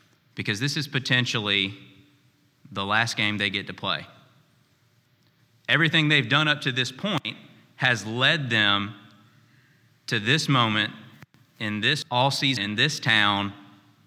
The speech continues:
to play in this game, right? This is what they've been working for all season long. And the coach has to say something. He has to prepare them for this huge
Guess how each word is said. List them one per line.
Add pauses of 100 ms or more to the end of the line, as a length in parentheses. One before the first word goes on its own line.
(100)
to
play
in
this
game,
right?
This
is
what
they've
been
working
for (640)
all
season
long. (2500)
And
the
coach
has
to
say
something. (1300)
He
has
to (220)
prepare
them (560)
for
this (220)
huge